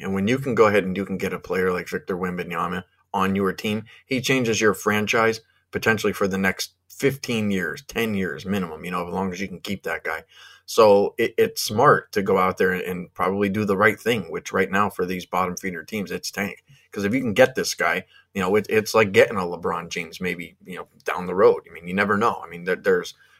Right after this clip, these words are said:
generational players that come into this league that just, you know, they change the game. And, and this dude with, you know, if you guys have watched him,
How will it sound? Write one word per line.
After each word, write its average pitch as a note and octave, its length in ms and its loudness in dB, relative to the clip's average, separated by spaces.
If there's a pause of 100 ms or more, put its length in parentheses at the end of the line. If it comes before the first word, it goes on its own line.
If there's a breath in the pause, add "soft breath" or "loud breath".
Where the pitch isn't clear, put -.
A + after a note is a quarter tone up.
(100)
generational G2+ 600 0
players G2+ 320 2
that F2+ 140 -6
come F#2+ 140 -6
into F#2 140 -6
this F2+ 220 -10
league G2+ 220 -2
that D#2 140 -10
just, - 340 -12 (400)
you F#2 80 -8
know, E2+ 60 -4
they F#2 140 -2
change G2 340 -2
the F#2 80 -8
game. G2 260 -4 (160)
And, D2+ 320 -12
and F2 160 -6
this G#2+ 120 0
dude G#2 440 0
with, F#2+ 340 -4
you G2+ 120 -10
know, E2+ 260 -8
if F2 120 -8
you G2 60 -8
guys F#2+ 220 2
have F2 100 -6
watched F#2 380 -2
him, D2 140 -14